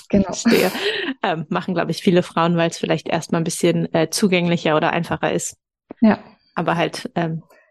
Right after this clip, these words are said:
Speaker 2: im Detail dann nicht ganz so genau. Aber das ist ein anderes Thema. Ähm,
Speaker 1: <laughs>
Speaker 2: da könnte ich auch immer stundenlang drüber sprechen. Als du dann,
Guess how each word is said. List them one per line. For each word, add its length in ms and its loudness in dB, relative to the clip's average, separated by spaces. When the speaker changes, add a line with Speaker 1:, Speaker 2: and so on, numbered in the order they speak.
Speaker 2:
im 140 4
Detail 400 4
dann 120 2
nicht 180 2
ganz 180 0
so 100 0
genau. 240 0
Aber 240 2
das 160 2
ist 120 0
ein 100 4
anderes 380 0
Thema. 520 2
Ähm, 320 6
Speaker 1:
<laughs> 180 2
Speaker 2:
da 120 0
könnte 240 -2
ich 120 -4
auch 140 -2
immer 140 -2
stundenlang 400 0
drüber 240 4
sprechen. 320 0
Als 400 0
du 100 0
dann, 320 4